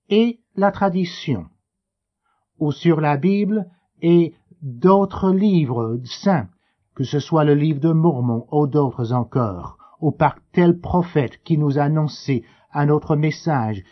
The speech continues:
qui est complémentaire à la Bible. Non, l'apôtre Paul dit très clairement que l'Église est fondée uniquement sur ce qui a été écrit par les apôtres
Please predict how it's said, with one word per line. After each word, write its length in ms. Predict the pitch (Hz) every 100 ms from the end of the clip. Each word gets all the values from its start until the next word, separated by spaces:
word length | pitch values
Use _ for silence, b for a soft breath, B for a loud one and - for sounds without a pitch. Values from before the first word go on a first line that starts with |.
| b
qui 200 | - 151
est 100 | 147
complémentaire 1120 | - 160 156 160 165 160 160 175 151 101 101 113 -
à 140 | 135
la 140 | 120
Bible. 480 | 110 117 104 90 87 _ _ _ _ _ -
Non, 260 | 165 226 208
l'apôtre 440 | 175 175 185 180
Paul 340 | 175 214 208
dit 200 | 160 170
très 260 | - - 226
clairement 640 | 233 160 127 127 131 170 190 _ _ _ _
que 100 | -
l'Église 600 | 151 143 139 156 185 190
est 100 | 156
fondée 640 | 147 - 170 170 165 170 156
uniquement 960 | 208 254 277 190 170 143 131 131 143 208 _ _ _ -
sur 840 | 117 - - - 180 190 202 214 214 _ _ _ _
ce 240 | - -
qui 220 | 226 226 160
a 40 |
été 220 | 135 123
écrit 400 | 117 - - 165
par 260 | 175 151 131
les 220 | 123 110
apôtres 580 | 120 - 156 170 180